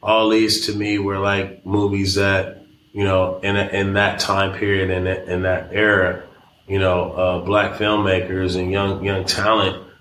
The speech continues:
was just pushing, you know, they was pushing, even, like, musical artists was making films. And, like, I just wanted to bring it back to that essence, right? Like, c-, can I make, you know, like, a, a movie that the hood love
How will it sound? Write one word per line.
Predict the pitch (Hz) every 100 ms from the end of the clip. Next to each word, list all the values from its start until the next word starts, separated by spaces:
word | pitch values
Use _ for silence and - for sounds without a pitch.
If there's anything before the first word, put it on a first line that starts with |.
| _
was | - 92
just | 95 92 -
pushing, | 107 110 - 95 92
you | 101
know, | 107 104 101
they | 101
was | 101 -
pushing, | - 107 104 95 92
even, | 101 101 101
like, | 98 95 - - _ -
musical | 101 110 104 101 95
artists | 98 95 92 92
was | 92
making | 101 101 104 92
films. | 107 104 101 95
And, | 98 95
like, | 98 95 - - - _ _ _ -
I | 101
just | 101 92
wanted | 113 110 107
to | 95
bring | 92 98
it | 98
back | 101 98 85
to | 92
that | 95 98 -
essence, | 92 80 92 87 - - -
right? | 90 90 90
Like, | 92 92 -
c-, | 101 98 -
can | - 101
I | 101 98
make, | 95 101 101 95 - - - - _ _
you | 101
know, | 95 90 90
like, | 90 87 87 -
a, | 92 90 87 87 87 - -
a | 92 92 90
movie | 92 98 95 95
that | 95 95 92 92 - _ _ _ _ _ _
the | 90 -
hood | 110 127 110
love | 92 90 76 - -